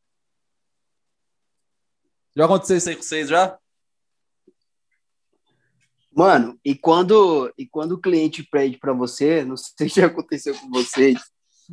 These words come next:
Speaker 2: o cliente pede pra você alterar tudo. Beleza, você alterou, pá, né, mano?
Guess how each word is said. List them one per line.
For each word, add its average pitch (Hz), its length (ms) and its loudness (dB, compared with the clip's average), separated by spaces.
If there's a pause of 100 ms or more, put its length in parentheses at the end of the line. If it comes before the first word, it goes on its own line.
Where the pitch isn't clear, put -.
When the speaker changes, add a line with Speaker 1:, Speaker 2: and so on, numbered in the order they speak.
(200)
Speaker 2:
o 151 100 -4
cliente 151 340 4
pede 156 280 4
pra 156 140 4
você 160 680 -2
alterar 208 460 -4
tudo. 160 340 -8
Beleza, 160 380 -4
você - 80 -6
alterou, 240 540 0
pá, 240 300 -2
né, 320 120 -12
mano? 165 300 -12